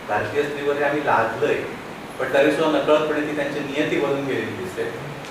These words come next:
या अंगाने सुद्धा दळवींच्या एकूण साहित्याचा विचार करता येतो. दळवींनी जे कथा लिहिल्या प्रारंभी आणि नंतर सुद्धा,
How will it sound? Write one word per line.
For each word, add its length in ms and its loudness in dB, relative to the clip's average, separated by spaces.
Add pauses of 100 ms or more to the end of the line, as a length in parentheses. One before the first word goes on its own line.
(120)
या 80 8
अंगाने 460 4
सुद्धा 200 2
दळवींच्या 880 6 (100)
एकूण 280 -4
साहित्याचा 760 0
विचार 200 2
करता 280 -2
येतो. 160 -6 (760)
दळवींनी 300 6
जे 120 0
कथा 360 4
लिहिल्या 220 2
प्रारंभी 400 2
आणि 140 2
नंतर 260 -2
सुद्धा, 260 -4